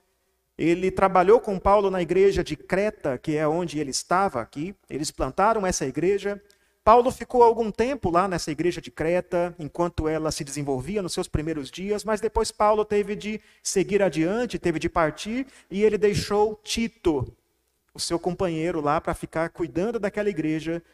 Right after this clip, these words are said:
nos seus primeiros estágios, formando lideranças, formando presbíteros. Tito deveria organizar aquela igreja.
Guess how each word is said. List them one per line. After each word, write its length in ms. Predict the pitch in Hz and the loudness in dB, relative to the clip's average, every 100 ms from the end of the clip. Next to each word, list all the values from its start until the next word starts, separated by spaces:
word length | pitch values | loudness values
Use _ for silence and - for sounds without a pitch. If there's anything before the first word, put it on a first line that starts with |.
| _ _ _ _ _ - | _ _ _ _ _ -8
nos 180 | 156 156 | -2 0
seus 220 | 160 160 | 0 -6
primeiros 480 | - 156 156 165 147 | -6 -4 -4 -4 -6
estágios, 580 | 147 - 165 170 131 - | -8 -4 -2 -2 -6 -6
formando 440 | 165 147 185 190 | -2 2 2 0
lideranças, 560 | 170 147 180 208 165 - | 0 2 2 0 -4 -4
formando 420 | 147 151 202 180 | -4 -2 -2 -4
presbíteros. 1040 | - 131 131 202 - 190 196 196 - - _ _ _ _ _ _ _ _ _ _ _ _ - - | -8 -8 -4 -4 0 0 0 -4 -12 -14 _ _ _ _ _ _ _ _ _ _ _ _ -20 -8
Tito 220 | 214 208 | -8 0
deveria 440 | 190 190 190 214 | 2 4 2 4
organizar 800 | 208 220 214 208 180 127 180 220 | 4 4 2 -2 -2 0 0 0
aquela 300 | 196 - 220 | -2 -4 -4
igreja. 580 | 180 143 160 151 104 98 | -2 0 0 0 -4 -14